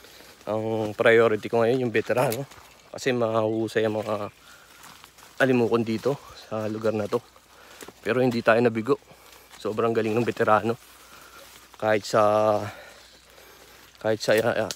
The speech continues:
gilid lang ng tangke, nakahuli kanina eh. Tapos ano, itong mga bata na to, gusto rin maging, ano, hunter. Hihingi sila ng, ano,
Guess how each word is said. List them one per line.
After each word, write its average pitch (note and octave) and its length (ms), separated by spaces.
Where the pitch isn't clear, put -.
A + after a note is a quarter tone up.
gilid A#2 320
lang A#2 240
ng G#2+ 80
tangke, A#2+ 240
nakahuli A2 400
kanina A#2 400
eh. G#2+ 60
Tapos A2 320
ano, A2+ 160
itong C3 240
mga B2+ 480
bata A#2+ 320
na A2 80
to, B2+ 160
gusto - 240
rin A2+ 160
maging, A2+ 400
ano, A2+ 160
hunter. A2+ 400
Hihingi A2+ 240
sila A2+ 320
ng, G#2+ 320
ano, G#2+ 160